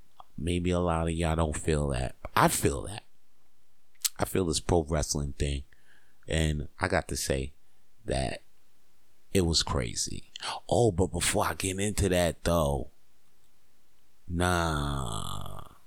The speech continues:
I gotta get into the, I gotta get, I gotta get into these motherfuckers right here, yo. Yo, first off, yo, I'm, I'm seeing on my, on my feed,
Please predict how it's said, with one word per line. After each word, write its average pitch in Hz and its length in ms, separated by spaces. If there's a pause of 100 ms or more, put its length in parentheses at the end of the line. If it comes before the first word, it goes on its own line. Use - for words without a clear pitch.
(840)
I 92 120
gotta 85 240
get 85 200
into 82 320
the, 78 420 (100)
I 98 120
gotta 92 260
get, 80 180
I 117 120
gotta 120 260
get 82 220
into 80 280
these 76 260
motherfuckers - 720
right - 200
here, - 380
yo. - 420 (720)
Yo, 58 580
first 139 400
off, 67 300
yo, - 400 (540)
I'm, 113 180 (140)
I'm 127 160
seeing 151 360
on 95 180
my, 80 260 (120)
on 85 180
my 76 140
feed, 71 500